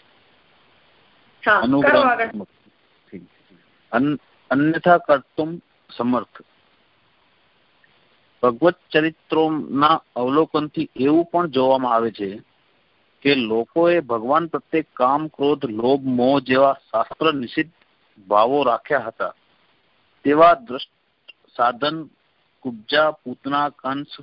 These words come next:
Speaker 2: શિશુપાલ વગેરેનો પણ ઉદ્ધાર ભગવાને કર્યો હતો. આ બ્રહ્મનું અન્યથા કર્તુમ સામર્થ્ય છે. એટલે આમાં એ-, એવા બી લોકો છે જે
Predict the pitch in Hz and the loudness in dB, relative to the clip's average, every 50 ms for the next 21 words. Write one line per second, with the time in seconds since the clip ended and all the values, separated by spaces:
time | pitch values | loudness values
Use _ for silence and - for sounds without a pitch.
0 | - - 113 - - 143 135 - 143 143 143 143 127 104 104 101 107 135 143 147 | -18 -14 -14 -10 -6 -6 -4 0 2 2 2 2 0 -6 -6 -6 -4 -4 -2 -2
1 | 151 147 143 143 135 - 143 139 131 131 135 _ _ _ _ _ _ _ _ _ | -2 -2 -4 -6 -4 -4 -4 -4 -4 -6 -10 _ _ _ _ _ _ _ _ _
2 | _ _ _ _ - 117 107 98 - 131 147 156 147 120 117 104 113 123 131 135 | _ _ _ _ -14 -14 -12 -2 2 4 4 4 4 -2 -10 -8 -6 -6 -6 -6
3 | 131 123 - - 107 110 104 95 90 - 87 82 - _ _ _ _ _ _ _ | -8 -10 -10 -10 -8 -8 -8 -8 -10 -14 -18 -20 -20 _ _ _ _ _ _ _
4 | _ _ _ _ _ - - 131 151 143 135 139 139 147 151 151 156 160 165 165 | _ _ _ _ _ -2 0 0 0 2 0 -2 -2 -2 -4 -6 -6 -4 -6 -6
5 | - - _ - 120 131 139 151 160 156 - 180 170 165 - - 147 131 135 _ | -6 -8 _ -10 -6 -6 -4 -4 -4 -4 0 0 -2 0 0 -4 -4 -4 -6 _
6 | - 143 147 143 - - 120 117 120 120 117 110 - - 113 - - - - - | -8 -8 -8 -8 -8 -8 -6 -4 -2 -4 -4 -4 -6 -10 -12 -12 -12 -18 -18 -20
7 | _ _ _ _ _ _ _ _ _ _ _ _ _ _ _ _ _ _ _ _ | _ _ _ _ _ _ _ _ _ _ _ _ _ _ _ _ _ _ _ _
8 | _ - 117 131 139 143 143 143 139 139 139 135 131 117 - - - 117 127 135 | _ -2 2 2 4 4 4 2 2 0 0 -2 -2 -4 -4 -6 -4 -2 0 2
9 | 143 143 143 143 139 135 131 117 92 - - _ _ _ _ _ _ _ _ _ | 2 4 4 4 2 0 0 -4 -6 -12 -16 _ _ _ _ _ _ _ _ _
10 | _ _ _ _ _ _ _ _ _ _ _ _ _ - - 69 73 71 - _ | _ _ _ _ _ _ _ _ _ _ _ _ _ -20 -20 -20 -20 -20 -20 _
11 | _ _ _ - _ _ _ _ _ _ _ _ _ _ _ _ _ - 104 131 | _ _ _ -20 _ _ _ _ _ _ _ _ _ _ _ _ _ -4 0 2
12 | 139 143 135 - - 135 147 147 151 160 160 156 160 - _ _ - 147 151 156 | 4 2 2 2 0 0 2 4 6 6 6 6 4 -2 _ _ -6 -4 -4 -4
13 | 156 156 156 151 151 147 139 123 - 117 127 131 127 147 147 143 - 147 143 131 | -4 -6 -6 -6 -8 -8 -8 -10 -8 -6 -6 -6 -4 -4 -6 -4 -4 -6 -4 -4
14 | 143 143 143 139 | -4 -4 -2 -4